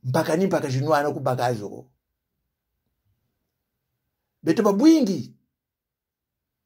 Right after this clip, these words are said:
Kuvula vula, ba-, kukongori ya ari ansoni,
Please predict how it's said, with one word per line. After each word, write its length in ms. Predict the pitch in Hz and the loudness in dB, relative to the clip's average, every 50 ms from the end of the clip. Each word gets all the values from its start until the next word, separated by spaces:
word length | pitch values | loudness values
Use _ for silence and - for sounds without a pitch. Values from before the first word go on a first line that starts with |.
| _ _ _ _ _ _ _ _ _ _ _ _ - _ _ | _ _ _ _ _ _ _ _ _ _ _ _ -20 _ _
Kuvula 360 | - 151 147 135 202 202 190 | -12 -8 -4 0 0 2 2
vula, 460 | 175 160 190 190 185 170 147 135 - _ - | 2 0 0 0 0 -2 -4 -6 -10 _ -14
ba-, 200 | 160 156 - - _ _ _ _ | -14 -14 -14 -16 _ _ _ _
kukongori 720 | - 220 208 214 - - 277 262 247 240 254 285 320 262 | -12 -12 -12 -8 -2 4 8 8 8 8 6 0 -2 -2
ya 100 | 240 202 196 | 0 0 0
ari 160 | 190 214 220 | 0 -2 -4
ansoni, 520 | 220 202 180 127 - 156 147 143 - - | -6 -6 -8 -10 -10 -12 -12 -12 -14 -18